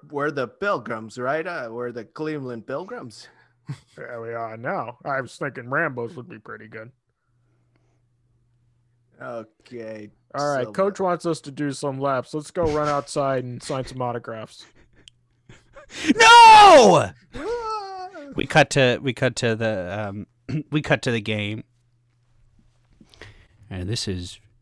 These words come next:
Speaker 3: Vin Scully, uh, <laughs> uh, coming back from retirement. Uh, looks like we have the Cleveland celebrities on the field today.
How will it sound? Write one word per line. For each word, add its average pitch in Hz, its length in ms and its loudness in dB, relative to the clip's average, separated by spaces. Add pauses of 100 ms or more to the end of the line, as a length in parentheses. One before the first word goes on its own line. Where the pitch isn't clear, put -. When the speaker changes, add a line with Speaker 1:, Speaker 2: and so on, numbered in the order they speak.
Speaker 3:
Vin 143 420 -2
Scully, 117 960 -6
uh, 113 400 -16 (2250)
<laughs> 101 60 -10
uh, 92 320 -6 (1300)
coming 139 260 0
back 160 260 -2
from 208 240 -2
retirement. 151 840 -6 (200)
Uh, 92 380 -16 (280)
looks 113 300 -8
like 104 420 -4
we 95 180 -6
have 120 300 -4
the 98 440 -8 (500)
Cleveland 123 600 -2 (280)
celebrities 131 840 -6 (400)
on 90 160 -4
the 90 40 -8
field 90 300 -10
today. 127 380 -8